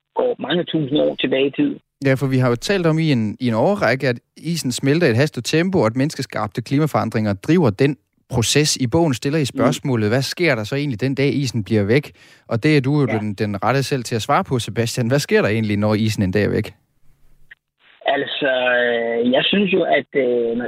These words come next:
Speaker 1: isen en dag forsvinder fra Alperne og Andesbjergene, Himalaya, altså de her høje bjergrige regioner,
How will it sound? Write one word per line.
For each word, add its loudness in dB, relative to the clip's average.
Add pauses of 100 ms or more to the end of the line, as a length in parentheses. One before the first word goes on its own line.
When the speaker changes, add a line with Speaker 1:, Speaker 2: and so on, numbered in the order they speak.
Speaker 1:
isen 2
en 2
dag 2 (140)
forsvinder 0 (160)
fra -6 (440)
Alperne 0 (160)
og -4 (120)
Andesbjergene, 0 (180)
Himalaya, 0
altså -6
de -2
her 0
høje 0
bjergrige 0
regioner, 0